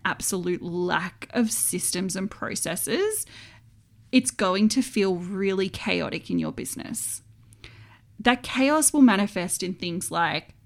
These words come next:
missed deadlines, lost information,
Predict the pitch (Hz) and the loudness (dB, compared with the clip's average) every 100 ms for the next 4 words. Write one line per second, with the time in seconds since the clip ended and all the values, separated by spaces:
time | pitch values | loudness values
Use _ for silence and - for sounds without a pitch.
0 | - 190 202 208 - - - 175 - - | -8 0 2 2 0 -4 -2 -2 -2 -4
1 | - - 135 - - - - 190 180 208 | -4 -4 -6 -6 -8 -12 -8 -6 0 4
2 | 214 - - - 208 208 214 202 170 - | 4 2 -2 -2 0 2 2 2 0 -2
3 | - - - | -2 -4 -6